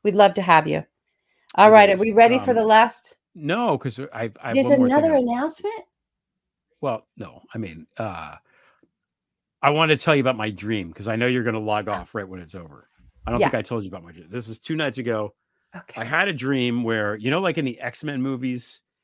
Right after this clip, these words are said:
Speaker 2: where there's, uh, what's the lady who can change sh-, shapeshift and change the, what's her name? Mystique.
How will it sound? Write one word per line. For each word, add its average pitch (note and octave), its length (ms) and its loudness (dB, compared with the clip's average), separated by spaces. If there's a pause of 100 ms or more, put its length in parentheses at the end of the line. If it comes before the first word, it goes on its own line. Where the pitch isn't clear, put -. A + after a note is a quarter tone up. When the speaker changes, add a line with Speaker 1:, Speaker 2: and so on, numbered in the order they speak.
(260)
Speaker 2:
where A2+ 340 -2
there's, G2+ 340 -12
uh, F2+ 360 -12 (560)
what's - 200 -6
the C#3 120 -10
lady A#2 340 -2
who A2 120 -6
can G2 200 -10
change G#2+ 380 -6
sh-, - 400 -12 (120)
shapeshift - 640 -8
and F2 100 -16
change G2 360 -12
the, F2 220 -20
what's - 140 -18
her G#2 80 -12
name? D2+ 380 -18
Mystique. - 600 -6